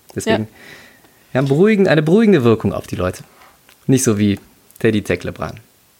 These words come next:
Speaker 1: Und Caro-, da muss man so tun, als ob man singen könnte.
Speaker 2: Caroline Kebekus kann singen.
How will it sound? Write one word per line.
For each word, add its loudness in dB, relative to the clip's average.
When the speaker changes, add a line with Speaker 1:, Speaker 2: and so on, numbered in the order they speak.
Speaker 1:
Und -8
Caro-, -6
da 2
muss 2
man 2
so 4
tun, 0
als 0
ob -4
man 2
singen 4
könnte. -2
Speaker 2:
Caroline -2
Kebekus -8
kann -8
singen. -10